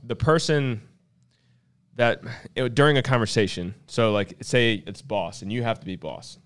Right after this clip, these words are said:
Like, you need to check on me and make sure that I'm doing my job, or, like, you need me to do something. And so it's may-, uh, when you're telling a friend or a, a wife or husband to do something because it's for the better part of the company,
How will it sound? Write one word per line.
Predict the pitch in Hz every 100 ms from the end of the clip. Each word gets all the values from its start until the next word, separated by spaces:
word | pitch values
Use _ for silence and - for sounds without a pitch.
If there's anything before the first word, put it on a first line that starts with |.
| _
Like, | 87 87
you | 127
need | 131 127 107
to | 98 - _ _ _
check | - 117 117
on | 107
me | 107 107 104
and | 101
make | 101
sure | - 101
that | 98
I'm | 95 101 95 - 98
doing | 104 107 101
my | 95 101
job, | 90 92 92 85
or, | 85 80
like, | 90 87 - - _ _
you | 98 123
need | 127 123
me | 113 98
to |
do | 98 117
something. | - 90 - 101 - _ _ _ _ _ _ _ _ _ _ -
And | 107 107 -
so | - 110
it's | 107 - -
may-, | 107 135 139 - _ _
uh, | 104 101 101
when | 117
you're | 120
telling | - 165 180
a | 117
friend | - - 151 135 117 135
or | 123 107 104 95 -
a, |
a | 92 90 87
wife | 95 107 107 -
or |
husband | 101 117 104 101 95
to | 98
do | 92 127
something | 123 113 95 107 110
because | 92 - 101
it's | 92 - -
for | 107
the | 98
better | 80 - 107 98 92 85 _ -
part | 107
of | 101
the |
company, | - 127 123 90